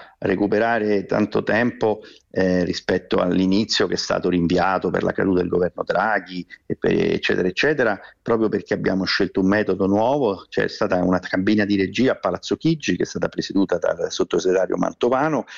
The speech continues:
e lì abbiamo monitorato in tempo reale l'infinità di problemi che normalmente emerge,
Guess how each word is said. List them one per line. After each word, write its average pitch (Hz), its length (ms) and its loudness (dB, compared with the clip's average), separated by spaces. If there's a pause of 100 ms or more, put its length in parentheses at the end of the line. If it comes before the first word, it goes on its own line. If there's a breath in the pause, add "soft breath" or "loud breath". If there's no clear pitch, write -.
(340 loud breath)
e 104 60 2
lì 117 300 2
abbiamo 98 480 0
monitorato 98 500 2
in 90 140 -2
tempo 95 320 0
reale 107 800 0
l'infinità 104 680 2
di 104 80 -2
problemi 98 500 0
che 95 120 0
normalmente 90 560 0
emerge, 85 560 -2